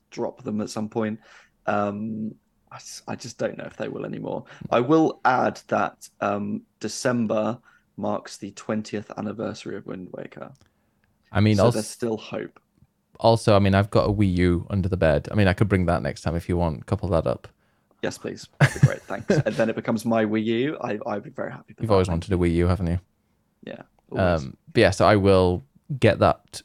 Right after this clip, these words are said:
Speaker 2: Wii U game slab fixed, 'cause I think it just needs a replacement battery.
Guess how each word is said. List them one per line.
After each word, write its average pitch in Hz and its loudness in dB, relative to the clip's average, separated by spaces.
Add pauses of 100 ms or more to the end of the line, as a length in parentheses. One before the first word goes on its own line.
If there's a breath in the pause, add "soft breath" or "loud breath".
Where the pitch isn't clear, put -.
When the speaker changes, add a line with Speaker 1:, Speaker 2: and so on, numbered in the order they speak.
Speaker 2:
Wii 107 4
U 95 6
game 92 4
slab 90 0 (320)
fixed, - 0
'cause 110 2
I 120 4
think 175 4
it 147 6
just 110 0
needs 110 4
a 98 4
replacement 90 2
battery. 85 0